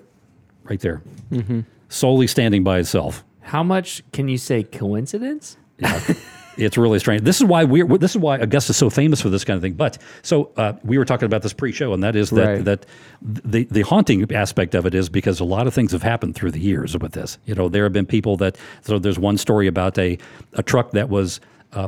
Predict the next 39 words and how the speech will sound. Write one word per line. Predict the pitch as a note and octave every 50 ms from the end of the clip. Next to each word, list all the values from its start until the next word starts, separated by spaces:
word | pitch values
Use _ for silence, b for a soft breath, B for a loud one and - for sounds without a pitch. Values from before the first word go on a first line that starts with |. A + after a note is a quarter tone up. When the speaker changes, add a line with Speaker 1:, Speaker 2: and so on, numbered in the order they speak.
| G2+ - -
Speaker 1:
coming | - B2 A#2+ A2
around | A2 A2 A2 G#2
the | G2
corner | - - B2+ A#2+ B2 B2+ C3 A#2
Speaker 2:
Mm-hmm. | A2 A2 B2+ A#2 A#2 A#2
Speaker 1:
that | - G2
had | A2+ A2 G#2+ G2+
a |
big, | F2 F2 A2 G#2+ G2+ G2+ - - G#2+ A2
maybe | A2 G#2 G2 G2+
you |
guys | F#2 G2+ F#2 -
heard | G#2+ A2
about | F#2+ F2+ F2 -
this, | G#2+ F#2 F#2 G2 E2+ A#2 - -
there's | G2 G2 F2+
a | F#2+
large | F#2 F#2+ G#2 G2 -
bale | - A2 G2+ F#2+
of | F#2
cotton, | - - A#2+ A#2 G2+ E2+ E2+ F#2+ - -
and | G#2+ G#2
Speaker 2:
Mm-hmm. | G2+ G#2+ G#2+ G#2
Speaker 1:
it | G#2+ -
cut, | - A#2+ A2+ - - -
cut | - A2 -
the | A#2+
thing | A2+ - A#2+ A2 G2
too | - A#2+ G#2+
short, | - - A#2 B2 C3+ -
and, | - G2 F#2 F#2+ F2+ F2+
uh, | F#2 F#2 F#2 B B B B B
it | B A2+ -
hit | D#3 A#3 -
the | - C3+
pillar, | - - G#2 F#2 F2+ G2+ C#3 D3 _ b b b b b b b b -
it | C3+ C3 F2+
broke | A2 A#2 F3 - -
it | G2 G#2 -